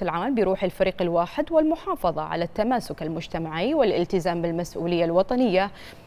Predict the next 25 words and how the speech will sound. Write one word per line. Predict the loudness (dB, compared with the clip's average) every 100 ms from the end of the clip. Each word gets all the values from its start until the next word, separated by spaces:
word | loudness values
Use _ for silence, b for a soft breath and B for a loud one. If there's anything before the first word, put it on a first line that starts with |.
| -2
التي | 4 4 4 4
يجب | 4 2 -2
أن | -2 -4
يتحملها | -4 -4 -4 -2 0 0 -2 -4 2
كل | 4 4
فرد | 4 0 0 -6 B B B
من | -4
خلال | -2 0 2 2
العمل | 2 0 0 2
بجدية | 0 0 -2 -2 0 2 2
لتحقيق | 2 -2 -4 -4 -2
النجاحات | 0 0 0 -4 -4 -2
الوطنية | 0 0 0 0 0 -2
في | -2 -6 -2 -2
مختلف | -2 -4 -4 -2 -2
المجالات. | -2 -2 0 2 2 0 -4 -10 -16 B B B B
وتطرق | -8 -4 -2 2 2 2
معالي | 0 2 4 4
وزير | 4 2 0
الداخلية | 0 0 0 0 2 2
إلى | 0 2 4
ما | 4 2
يتحقق | 0 -2 -4 -4 -4 -4
من | -4
إنجاز | -2 -2 0 2 4 2